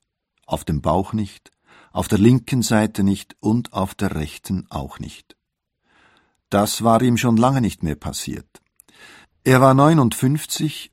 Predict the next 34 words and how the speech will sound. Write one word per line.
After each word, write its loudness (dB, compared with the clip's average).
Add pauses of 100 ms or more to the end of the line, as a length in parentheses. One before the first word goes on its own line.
und 0
gewöhnlich 4
war 4
er 2
am 0
Abend 0
so -2
müde, 0 (420)
dass 0
er, 2
nachdem 0
er 2
im 0
Bett -4
noch -4
ein -2
paar -4
Zeilen 0
in -6
einem -4
Buch -6
gelesen -4
hatte, -4 (320)
die -2
Nachttischlampe -4
löschte, -4 (360)
der 0
Frau 4
an -2
seiner -2
Seite -4
einen -4
Gute-Nacht-Wunsch -4
zumurmelte -4